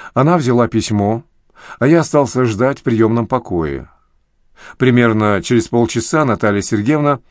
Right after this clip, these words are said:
вышла ко мне с подписанным письмом. И вот что Образцов просил передать мне на словах.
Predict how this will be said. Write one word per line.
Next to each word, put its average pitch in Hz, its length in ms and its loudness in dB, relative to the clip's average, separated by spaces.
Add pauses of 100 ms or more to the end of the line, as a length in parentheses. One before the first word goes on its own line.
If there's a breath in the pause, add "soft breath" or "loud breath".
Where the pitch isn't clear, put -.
(420 loud breath)
вышла 165 260 2
ко 135 140 0
мне 127 240 2
с - 80 -10
подписанным 110 680 -2
письмом. 90 680 -6 (840 loud breath)
И 131 100 2
вот 175 140 4
что 160 140 0
Образцов 139 500 0
просил 117 400 -2
передать 110 440 0
мне 110 120 -2
на 110 120 -2
словах. 101 680 -4